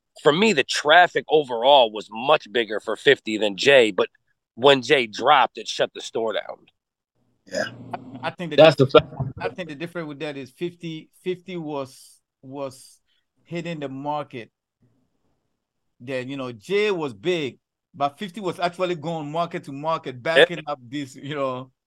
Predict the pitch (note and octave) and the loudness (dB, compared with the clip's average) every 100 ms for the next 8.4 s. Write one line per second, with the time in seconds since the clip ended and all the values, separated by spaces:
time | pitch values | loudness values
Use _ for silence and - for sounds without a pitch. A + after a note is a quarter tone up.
0 | _ - F3 F3 C3 C#3 C#3+ C#3 C3 G#2 | _ -6 -6 -4 4 6 8 8 8 8
1 | - _ D#3 D#3 D3+ E3+ B2+ A3 G#2+ _ | 2 _ -16 -12 -4 -4 -2 0 -2 _
2 | _ _ - D#3+ C#3+ F#3 F3 D3 F#3+ F#3+ | _ _ -10 -10 -6 -4 -4 0 0 0
3 | F3 C#3 A#2+ _ - F#3+ G3 G3+ G3 G#3+ | -4 -6 -8 _ -8 -6 0 0 0 -2
4 | G3 F#3+ F#3 A#3+ F3 F#3+ F#3+ G#3 G3 D#3+ | 0 -2 0 0 0 -2 -6 -8 -8 -6
5 | E3 D#3+ D#3 D#3+ F3+ G3+ F#3+ D#3 B2 C#3 | -4 -4 -6 -6 -2 -2 -2 -6 -6 -6
6 | C3 B2 G#2 _ _ _ _ _ - B2 | -6 -8 -12 _ _ _ _ _ 0 6
7 | C#3 B2+ D#3+ D#3+ C#3 C#3 C3+ C#3 C3+ C#3+ | 6 6 6 6 4 4 4 4 2 0
8 | C3+ C3 B2+ | 2 2 0